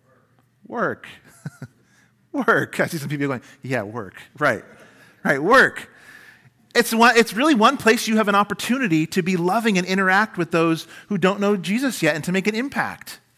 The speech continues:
Our work is part of walking before him,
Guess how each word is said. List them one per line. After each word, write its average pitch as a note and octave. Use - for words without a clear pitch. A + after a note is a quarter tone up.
Our A3
work B3
is A3
part C4+
of E3+
walking A3
before A3+
him, E3+